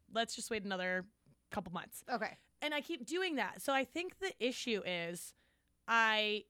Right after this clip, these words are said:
Speaker 1: go out with someone, and I immediately, like, hate them. So I'm like, "I actually don't need a man."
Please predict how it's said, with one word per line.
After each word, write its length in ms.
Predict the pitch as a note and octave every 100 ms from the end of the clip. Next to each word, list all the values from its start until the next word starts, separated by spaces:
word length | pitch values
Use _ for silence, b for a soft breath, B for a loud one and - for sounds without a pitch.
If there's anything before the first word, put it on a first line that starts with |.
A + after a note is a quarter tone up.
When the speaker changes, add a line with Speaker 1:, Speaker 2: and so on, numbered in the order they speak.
| _ -
Speaker 1:
go 160 | B3 B3
out 180 | A#3+
with 80 | C4
someone, 380 | - C4 C4+ C4+
and 100 | A#3+
I 60 | G3
immediately, 540 | G3+ G#3+ G#3+ G#3 G#3
like, 140 | F#3
hate 280 | - G#3+ G#3+
them. 260 | B3 C4 C4+
So 140 | A#3+
I'm 120 | G#3
like, 180 | G3+ G3 _ _ -
"I 140 | D#4+
actually 260 | F4 E4+ D4+
don't 140 | B3+
need 140 | B3 G#3+
a 40 |
man." 260 | A3 F#3+